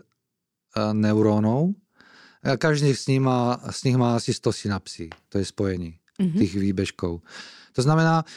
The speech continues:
Speaker 1: že keď sa pozriete na oblohu a na vesmír, tak, e, náš mozog je ako vesmír.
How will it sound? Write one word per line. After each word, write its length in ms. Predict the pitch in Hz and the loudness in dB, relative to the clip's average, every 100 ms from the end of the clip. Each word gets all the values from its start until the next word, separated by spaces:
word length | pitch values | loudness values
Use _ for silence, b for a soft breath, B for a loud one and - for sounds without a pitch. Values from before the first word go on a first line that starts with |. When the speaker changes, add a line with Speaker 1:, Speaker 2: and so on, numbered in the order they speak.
| B | B
Speaker 1:
že 140 | B 120 | B 0
keď 140 | 151 | 0
sa 80 | - | -2
pozriete 400 | - 151 151 143 | 0 0 0 0
na 140 | 131 151 | -2 -2
oblohu 580 | 170 139 110 98 113 143 _ _ _ _ _ _ _ _ _ | 0 2 2 2 0 -4 _ _ _ _ _ _ _ _ _
a 100 | 120 | -2
na 120 | 127 | 2
vesmír, 600 | 135 - 127 117 131 175 - b b b b b | 2 2 2 4 2 0 -4 b b b b b
tak, 240 | 135 117 | -6 -2
e, 80 | 135 123 123 123 123 | 0 2 2 0 -2
náš 420 | 135 131 147 - 135 | -2 -2 -2 -2 0
mozog 320 | 135 143 135 | 2 2 4
je 100 | 135 | 4
ako 220 | 131 127 | 4 2
vesmír. 480 | 113 - 107 87 | 0 -2 -6 -10